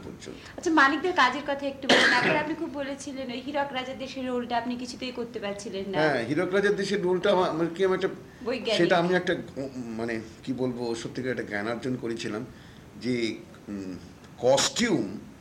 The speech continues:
Speaker 2: প্রপার
Speaker 1: একটা
Speaker 2: কস্টিউম।
Speaker 1: প্রপার কস্টিউম একটা মানুষের চরিত্র এনে দেয়। যে চরিত্রে ধরুন নাট্যকার লিখেছেন, তার সঙ্গে যদি,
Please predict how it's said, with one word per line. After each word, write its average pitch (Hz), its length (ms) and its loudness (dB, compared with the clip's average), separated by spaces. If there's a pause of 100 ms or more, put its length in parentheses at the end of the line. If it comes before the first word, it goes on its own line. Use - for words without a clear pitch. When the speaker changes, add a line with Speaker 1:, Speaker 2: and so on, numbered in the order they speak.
(800)
Speaker 2:
প্রপার 277 420 6
Speaker 1:
একটা 165 180 2
Speaker 2:
কস্টিউম। - 340 0
Speaker 1:
প্রপার 226 180 4 (100)
কস্টিউম 127 480 -2 (600)
একটা 127 200 -2
মানুষের 131 380 -4 (100)
চরিত্র 147 520 -4
এনে 120 180 -4
দেয়। 82 180 -10 (500)
যে 120 80 -4
চরিত্রে 143 420 -2
ধরুন 135 240 -4
নাট্যকার 120 580 -2
লিখেছেন, 107 480 -4 (680)
তার 123 100 2
সঙ্গে 147 340 0
যদি, 143 340 2